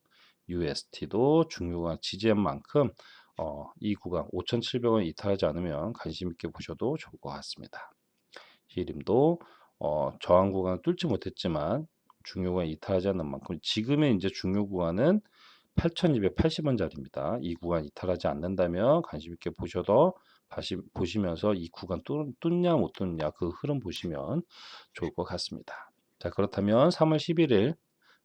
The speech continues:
금요일장에 공략할 종목들 하나씩 보도록 하겠습니다. 먼저 화신전공. 자, 화신전공 보시면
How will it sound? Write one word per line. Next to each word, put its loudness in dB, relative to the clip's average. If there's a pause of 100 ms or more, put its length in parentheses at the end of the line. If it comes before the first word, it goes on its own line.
금요일장에 2
공략할 -4
종목들 -2
하나씩 -4
보도록 -6
하겠습니다. -10
먼저 -6
화신전공. -4 (2000)
자, 0
화신전공 -2 (1120)
보시면 0